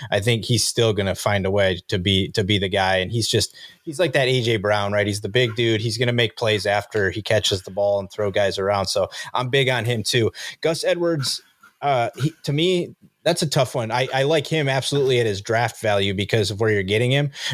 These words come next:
but the backfield is weird, right? The backfield's hard for me to figure out. So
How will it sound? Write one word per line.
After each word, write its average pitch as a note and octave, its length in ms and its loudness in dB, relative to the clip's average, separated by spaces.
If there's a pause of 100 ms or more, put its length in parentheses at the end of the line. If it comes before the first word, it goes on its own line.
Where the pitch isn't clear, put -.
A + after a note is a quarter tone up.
(180)
but A2+ 160 -2
the A#2+ 40 0
backfield A#2 640 0
is G2 160 -2
weird, G2+ 440 0
right? A2 180 0
The A2 80 -2
backfield's A#2 540 0
hard A2 400 0
for A2+ 120 0
me G#2+ 140 2
to G#2 80 0
figure G2+ 320 0
out. G#2+ 240 0
So G2 240 0